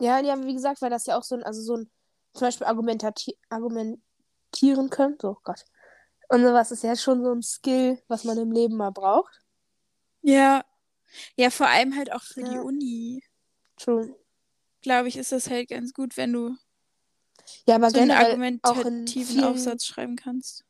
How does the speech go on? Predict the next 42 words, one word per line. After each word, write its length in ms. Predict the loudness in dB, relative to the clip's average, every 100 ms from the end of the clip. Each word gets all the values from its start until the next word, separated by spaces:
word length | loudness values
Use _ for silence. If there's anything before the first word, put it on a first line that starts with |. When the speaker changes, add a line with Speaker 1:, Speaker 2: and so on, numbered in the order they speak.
| _ _
Speaker 1:
vielen 440 | -6 -2 -2 -2 -10 _
Berufswegen 760 | -6 -4 -2 -4 -2 -2 0 -4
später 600 | 0 0 2 0 -2 -6 _ _ _ _ 0
Speaker 2:
Und 140 | 4
das 160 | 4 2
ist 120 | 2
ja 60 | 2
auch 100 | 2
Speaker 1:
außerhalb 200 | -2 -6
Speaker 2:
was, 80 | -6
Speaker 1:
von 100 | -4
Speaker 2:
was, 140 | -4
Speaker 1:
Uni. 120 | -6 _ -4
Speaker 2:
da, 120 | -4 0
das 240 | 0 0
ist 120 | -6 -8
ja 140 | -6
wirklich 220 | -8 -10
mal 100 | -10
was, 220 | -10 -10 -10
das 160 | -8
muss 160 | -8 -8
man 140 | -6
dem, 180 | -8 2
das 420 | 2 4 -2 -8 _ _ _ _ _ 0
ist 140 | 2 4
eine 320 | 4 4 2
der 160 | -4 -4
wenigen 340 | -4 -6 -6
Sachen, 300 | -6 -6 -6
die 100 | -12
man 160 | -14 -16
im 100 | -8
deutschen 320 | -6 -6 -8
Schulsystem 540 | -6 -6 -8 -10 -4
lernt, 280 | 2 2 2
die 100 | -2
dir 160 | -2 -2
auch 100 | -4
was 180 | -6 -2
für 100 | 0
dein 260 | 0 0